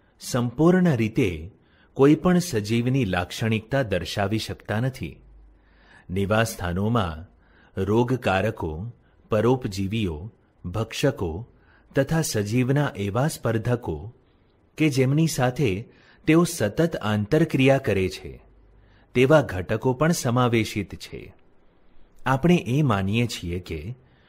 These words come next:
એક લાંબા ગાળાની સમય અવધિ દરમિયાન સજીવ પ્રાકૃતિક પસંદગી દ્વારા તેના નૈસર્ગિક નિવાસસ્થાનમાં તેની સ્થાયી ટકાઉપણું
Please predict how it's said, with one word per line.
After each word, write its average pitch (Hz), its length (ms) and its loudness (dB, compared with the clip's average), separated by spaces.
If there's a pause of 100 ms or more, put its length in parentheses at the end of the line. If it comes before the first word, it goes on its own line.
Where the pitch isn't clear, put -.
(260)
એક 151 200 2
લાંબા 104 500 2
ગાળાની 117 520 2
સમય 107 420 -4
અવધિ 98 440 -6
દરમિયાન 87 600 -4 (580)
સજીવ 120 640 0 (440)
પ્રાકૃતિક 135 680 2
પસંદગી 120 680 0
દ્વારા 92 600 -4 (460)
તેના 120 220 4
નૈસર્ગિક 143 760 4
નિવાસસ્થાનમાં 104 1120 -2 (1000)
તેની 143 300 0
સ્થાયી 110 480 -2
ટકાઉપણું 104 800 -4